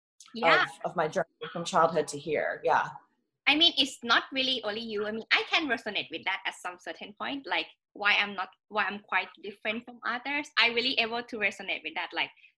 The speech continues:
Speaker 1: I try to find myself before, like, leave the country and, like, travel around. And right now I have to come back to Thailand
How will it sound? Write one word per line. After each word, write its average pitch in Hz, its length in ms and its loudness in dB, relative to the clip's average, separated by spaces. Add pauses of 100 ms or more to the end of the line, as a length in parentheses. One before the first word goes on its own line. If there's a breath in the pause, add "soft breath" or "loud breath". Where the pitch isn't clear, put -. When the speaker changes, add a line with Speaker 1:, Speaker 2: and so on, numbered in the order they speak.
(120)
Speaker 1:
I 214 60 6
try 214 180 2
to 220 100 -6
find 208 260 -2
myself 214 460 -4
before, 254 400 -4
like, 180 200 -2 (340)
leave 220 260 -2
the 208 80 -6
country 233 680 -6
and, 170 220 -4
like, 160 140 0 (260 loud breath)
travel 214 260 2
around. 180 600 2
And 165 280 0 (440)
right 202 160 4
now 202 120 2
I 165 80 4
have 165 180 -4
to 190 80 -10
come 165 180 -8
back 147 160 -8
to 160 60 -10
Thailand 127 380 -8